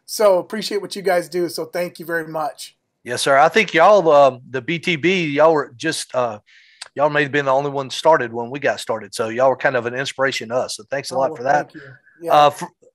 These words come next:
Speaker 2: now, for our listeners, Scott Jarvis is a retired athletic director currently living in Minnesota, who was a finalist for the twenty fourteen fifteen National High School Athletic Coaches Association A D of the Year.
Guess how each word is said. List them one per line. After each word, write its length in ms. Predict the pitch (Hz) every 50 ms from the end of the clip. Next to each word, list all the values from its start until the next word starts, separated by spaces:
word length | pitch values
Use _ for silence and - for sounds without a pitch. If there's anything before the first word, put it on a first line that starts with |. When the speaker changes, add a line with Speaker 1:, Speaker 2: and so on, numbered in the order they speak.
| _ _ -
Speaker 2:
now, 220 | 160 160 170 165
for 140 | 156 165 190
our 120 | 170 156 156
listeners, 480 | 165 202 220 - - 170 156 143 135
Scott 320 | - - - 190 185 165 147
Jarvis 460 | 139 165 170 170 165 147 147 - 147
is 100 | 139 120
a 120 | 139 131
retired 500 | 127 127 117 - 160 165 175 175 175 170
athletic 400 | 160 143 139 - 156 160 160 147
director 460 | 120 127 135 131 123 - 147 135 - _ _ _ _ _ -
currently 320 | - 208 220 196 175 170
living 300 | 160 165 170 151 156 151
in 80 | 143 -
Minnesota, 760 | 139 139 147 139 127 - - - - 185 175 143 131 113 107 _ _ _ _ _ _ -
who 80 | 180 180
was 120 | 165 139
a 80 | 160 143
finalist 600 | - - 165 160 180 196 208 226 214 190 - -
for 120 | - 143
the 120 | 127 131
twenty 280 | 123 - - 175 165 160
fourteen 460 | 147 - 170 165 160 - 160 156 147
fifteen 540 | - - 165 156 - - 151 143 135 123 123
National 420 | 131 143 160 170 170 - - 139
High 160 | 123 135 143 135
School 420 | 127 - - 143 139 139 131 135 - - - - _ _
Athletic 480 | - 139 135 131 - 143 156 156 160 156
Coaches 360 | - 165 165 147 - 147 123
Association 720 | 131 123 - 151 139 131 - - 139 135 123 - 131 123 -
A 160 | 135 147 151
D 220 | 139 143 151 151 151
of 80 | 135
the 100 | 120 127
Year. 320 | 117 127 139 131 101 -